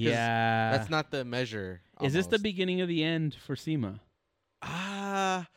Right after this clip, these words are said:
Speaker 2: it felt that way last time we were there. It was already, like, dusty
Speaker 1: Yeah,
Speaker 2: and,
Speaker 1: they,
Speaker 2: like,
Speaker 1: they opened it up to the public at
Speaker 2: there
Speaker 1: the
Speaker 2: were,
Speaker 1: last day.
Speaker 2: yeah, there were chairs.
Speaker 1: Oh, yeah, you're right.
Speaker 2: There were vacant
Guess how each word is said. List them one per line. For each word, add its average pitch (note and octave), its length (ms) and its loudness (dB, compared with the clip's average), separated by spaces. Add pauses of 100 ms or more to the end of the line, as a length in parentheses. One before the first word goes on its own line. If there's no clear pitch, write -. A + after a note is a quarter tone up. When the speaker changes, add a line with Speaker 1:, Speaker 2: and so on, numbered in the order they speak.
(300)
Speaker 2:
it D#3 100 2
felt E3 360 4
that D#3 180 4
way D3+ 140 6
last C3+ 340 2
time C3+ 140 0
we A2+ 100 0
were G#2+ 160 2
there. A2 340 0
It D3 60 4
was D3 120 2
already, E3 360 4
like, B2+ 340 2 (1080)
dusty B2+ 380 2
Speaker 1:
Yeah, B2+ 380 2
Speaker 2:
and, A#2+ 100 0
Speaker 1:
they, C#3 80 4
Speaker 2:
like, A2+ 100 0
Speaker 1:
they C#3 160 4
opened D3+ 360 2
it C#3+ 100 4
up D3 180 2
to D3 120 2
the B2+ 100 2
public C3+ 400 0
at C3+ 80 -8
Speaker 2:
there D#3 100 8
Speaker 1:
the D3 40 6
Speaker 2:
were, - 80 4
Speaker 1:
last B2+ 320 4
day. D#3 480 4
Speaker 2:
yeah, C3+ 120 6
there A#2 160 0
were G#2+ 160 -8
chairs. F3 1080 2
Speaker 1:
Oh, D3+ 340 6
yeah, D3+ 280 2
you're D3+ 220 6
right. E3 680 0
Speaker 2:
There C3 180 8
were A#2+ 220 4
vacant C3+ 640 -2